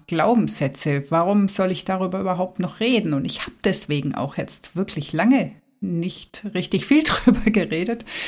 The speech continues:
Wenn dann aber zu mir Frauen, Männer ins Coaching kommen und ich dann das Wort Glaubenssätze erwähne, dann gucken mich doch immer wieder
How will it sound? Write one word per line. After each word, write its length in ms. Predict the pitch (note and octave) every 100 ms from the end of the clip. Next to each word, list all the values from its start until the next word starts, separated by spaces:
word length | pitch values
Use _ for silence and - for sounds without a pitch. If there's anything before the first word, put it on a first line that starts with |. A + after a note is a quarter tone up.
| - - - - - _
Wenn 160 | C4+ D#4+
dann 160 | E4+ D4+
aber 380 | A3 A3 A3 G#3+ - -
zu 180 | - A3
mir 580 | G#3+ G#3+ A3 G#3+ G#3 G3+ - _ _ _ _ _ _
Frauen, 580 | - - F#3+ G3 A3 G3
Männer 600 | F3 G3+ A#3 A3+ A3 - _ _ - - -
ins 280 | F3 D#3+ -
Coaching 500 | - E3 D#3+ A3+ A3
kommen 440 | A3 A3+ A3+ B3+
und 160 | C4 F3+
ich 200 | F3+ -
dann 440 | E3 E3 - -
das 260 | - D3+ -
Wort 280 | - - - -
Glaubenssätze 840 | C3 C3+ G3 G#3+ G#3+ A3+ A3 -
erwähne, 500 | G#3 G3+ G3+ A3+ A#3+
dann 180 | B3+ B3+
gucken 300 | D4+ - D#4+
mich 160 | C4
doch 280 | - C#4+ -
immer 300 | A3+ G3 D#3+
wieder 520 | E3 D3+ C#3+ D3+ -